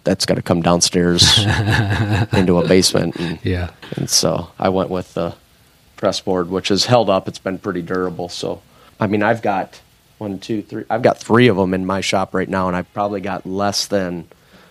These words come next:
Speaker 1: two hundred dollars into all three of 'em.
Speaker 2: Yeah.
Speaker 1: Kudos to you, man. That was a great hack.
Speaker 2: Well, we'll see. I figure worst case, you know, scenario, they become storage units down the road.
Speaker 1: Yep.
Speaker 2: So, but they're working pretty
Speaker 1: Yeah.
Speaker 2: good. And if you get the right height, you can slide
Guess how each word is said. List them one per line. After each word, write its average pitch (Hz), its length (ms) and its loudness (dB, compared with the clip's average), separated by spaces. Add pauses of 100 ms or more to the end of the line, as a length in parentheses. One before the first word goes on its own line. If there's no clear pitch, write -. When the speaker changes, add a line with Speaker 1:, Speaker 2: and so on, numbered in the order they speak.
(100)
Speaker 1:
two 107 160 0
hundred 95 260 4
dollars 87 480 2
into 87 200 0
all 82 280 2
three - 260 -6
of - 80 -8
'em. - 120 -6
Speaker 2:
Yeah. 117 180 0 (240)
Speaker 1:
Kudos 110 380 2
to 95 100 -4
you, 98 160 4
man. 90 240 -2
That 92 120 -2
was 90 120 -6
a 92 60 -4
great 92 280 -2
hack. 95 360 -2
Speaker 2:
Well, 123 260 4
we'll 113 120 0
see. 92 300 0 (260)
I 127 100 4
figure 131 420 6
worst 123 260 4
case, 117 400 2 (180)
you 107 120 2
know, 98 80 2
scenario, 101 680 2 (460)
they 104 100 2
become 101 540 4 (320)
storage - 680 0 (200)
units 98 440 2
down 90 280 0
the 87 80 -2
road. 95 320 -2 (480)
Speaker 1:
Yep. 107 160 6
Speaker 2:
So, 87 240 -6
but 92 140 -8 (300)
they're 113 160 -6
working 139 320 -2
pretty 139 240 0
Speaker 1:
Yeah. 107 180 6
Speaker 2:
good. 143 180 2
And 101 180 0
if - 140 -2
you 113 60 4
get 120 200 4
the 110 80 0
right 117 220 4
height, 120 340 0
you 110 100 2
can 101 160 -4
slide 110 640 2